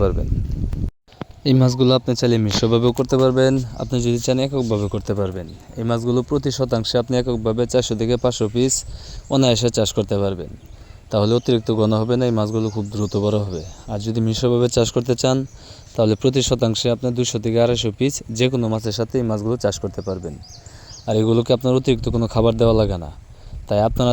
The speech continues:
যারা এই চায়না সরপুঁটি মাছের পোনা খুঁজতেছেন, যারা এই ব-, উন্নত মানের ও ভালো মানের পোনা কোথাও খুঁজে পাচ্ছেন না, তাহলে আমাদের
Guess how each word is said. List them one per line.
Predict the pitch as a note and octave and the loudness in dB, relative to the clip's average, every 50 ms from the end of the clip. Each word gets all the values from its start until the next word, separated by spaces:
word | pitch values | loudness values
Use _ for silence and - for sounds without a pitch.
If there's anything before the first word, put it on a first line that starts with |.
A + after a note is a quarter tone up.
| A#2+ A#2+ | 4 4
যারা | B2 A#2+ B2 A#2+ B2 - - | 4 4 6 4 4 2 0
এই | A2 G2+ - | -2 0 2
চায়না | C3 C3 B2 A#2+ A2+ - | 2 4 4 4 2 2
সরপুঁটি | B2+ B2 A#2 C3+ B2+ A#2+ A2+ | 2 0 0 2 0 2 2
মাছের | A2+ G#2+ - A2 G#2+ | 2 2 0 0 0
পোনা | A2 G#2+ G#2 G2 | 2 0 0 0
খুঁজতেছেন, | A2 G#2 - - A2+ G2 - B2 C3 C3 A#2 | -2 -2 -2 0 0 0 2 2 2 2 2
যারা | A2+ G#2+ G#2+ G#2+ G#2 G#2 G#2 | 2 2 2 2 2 2 0
এই | G2 G#2+ | 0 -2
ব-, | G#2+ A2 A#2+ B2 | -2 -2 -2 0
উন্নত | B2 B2+ B2 - - B2 A#2+ | 0 0 0 0 0 0 2
মানের | A#2+ A#2+ A#2+ A#2 A2 | 2 2 2 2 2
ও | G#2+ G2+ G#2 | 2 2 2
ভালো | - G2+ A2 A2 A2 | 2 4 4 4 4
মানের | A2+ A2+ A2 A2+ | 4 2 2 0
পোনা | A#2+ A#2 A2 G#2 | 0 0 0 -2
কোথাও | - A2 G#2+ A2 G#2 | -2 -2 0 0 0
খুঁজে | G#2 G#2+ G#2+ G2+ A2 | 0 0 0 2 2
পাচ্ছেন | - - - G#2+ A2 A#2 C3+ | 2 2 2 2 2 4 4
না, | E3 G#3+ - - - - - - - - - - - - - - | 2 2 0 -4 -8 -8 -8 -8 -10 -10 -10 -10 -10 -8 -2 0
তাহলে | A2+ A2 G#2+ A2+ A#2 | 2 4 4 4 4
আমাদের | A#2 A#2 A2+ A#2+ | 4 4 4 2